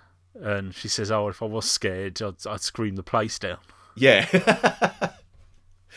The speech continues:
Speaker 2: It's, it's very, very sort of, um, meta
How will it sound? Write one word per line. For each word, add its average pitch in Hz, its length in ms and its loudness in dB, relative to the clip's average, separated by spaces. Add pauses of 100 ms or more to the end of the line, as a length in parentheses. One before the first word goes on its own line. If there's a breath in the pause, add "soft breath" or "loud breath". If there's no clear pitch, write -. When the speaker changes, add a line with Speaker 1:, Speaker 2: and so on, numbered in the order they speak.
(320 loud breath)
Speaker 2:
It's, 220 180 0
it's 214 180 -2
very, 240 260 6
very 214 280 2
sort 196 340 -2
of, 165 240 -4
um, 160 500 2 (800 soft breath)
meta 139 580 0